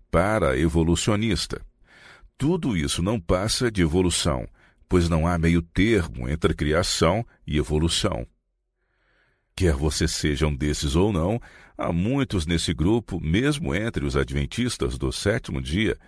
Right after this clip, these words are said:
embora não haja agora tantos quanto havia, graças a Deus,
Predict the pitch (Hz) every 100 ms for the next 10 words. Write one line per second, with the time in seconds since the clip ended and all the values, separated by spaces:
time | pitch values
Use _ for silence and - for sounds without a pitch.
0 | - - _ - 80 101 107 71 67 82
1 | 69 64 78 73 - 95 110 85 - -
2 | - 67 87 85 60 107 87 - 78 78
3 | 76 78 76 82 80 - -